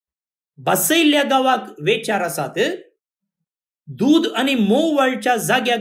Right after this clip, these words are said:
तुमी भितर रिकते आसात, आनी तो जागो न्हंयतडीर आसलेल्या उद्याना परी, सर्वेस्परान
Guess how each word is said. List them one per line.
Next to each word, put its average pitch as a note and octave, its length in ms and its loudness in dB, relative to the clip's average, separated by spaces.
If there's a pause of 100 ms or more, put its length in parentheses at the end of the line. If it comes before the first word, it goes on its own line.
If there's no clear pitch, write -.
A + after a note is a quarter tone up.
तुमी G#3+ 180 -2
भितर E3+ 380 0
रिकते G#3+ 280 -6
आसात, D3+ 360 -2 (460)
आनी F#3+ 180 -2
तो B3+ 420 0
जागो F#3 760 -2 (380)
न्हंयतडीर G3+ 840 0
आसलेल्या F#3+ 520 -2 (100)
उद्याना E3 460 -2
परी, D3+ 600 -2 (640)
सर्वेस्परान B3+ 960 0